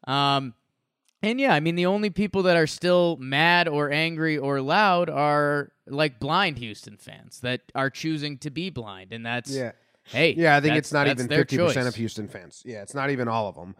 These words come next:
Speaker 2: Um, yeah, it looks bad right now. A lot of it's circumstantial,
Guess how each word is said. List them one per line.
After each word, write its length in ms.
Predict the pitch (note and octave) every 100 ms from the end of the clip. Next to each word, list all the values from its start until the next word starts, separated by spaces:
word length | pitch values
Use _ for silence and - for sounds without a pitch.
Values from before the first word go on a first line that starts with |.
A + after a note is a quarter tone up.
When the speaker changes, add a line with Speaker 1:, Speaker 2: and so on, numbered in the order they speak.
| _ _ _
Speaker 2:
Um, 440 | A2 A2 G#2 G#2 G2+ _
yeah, 260 | B3 C4+ G3
it 220 | B2+ G#2+
looks 200 | C#3+ D3+
bad 260 | B2 A2+ F2+
right 160 | F2
now. 200 | D#2+ D2+ - -
A 60 |
lot 280 | A#2 B2+ C#3
of 100 | C#3
it's 160 | C#3+ -
circumstantial, 920 | C3+ C3 B2 - B2 B2 D3 D#3